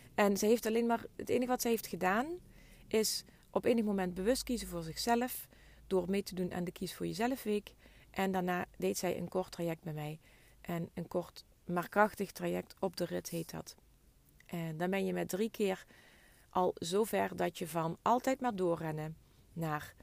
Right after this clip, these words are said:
voelen wat je nodig hebt en, eh, daarnaar handelen.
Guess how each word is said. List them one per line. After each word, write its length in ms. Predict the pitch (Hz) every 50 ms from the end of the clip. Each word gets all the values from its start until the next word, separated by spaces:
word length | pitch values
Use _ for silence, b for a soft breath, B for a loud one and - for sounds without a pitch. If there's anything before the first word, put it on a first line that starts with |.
| b b b b b b b b b b - - - -
voelen 460 | - 165 160 156 185 226 247 240 233
wat 180 | 214 214 208 -
je 60 | 185
nodig 320 | 180 180 180 175 175 - -
hebt 260 | 165 165 - - - -
en, 340 | - 170 160 160 165 160 180 - - _ _ _
eh, 120 | - 165 165 165 -
daarnaar 320 | 160 175 175 170 160 151 147
handelen. 420 | 156 160 160 156 156 - -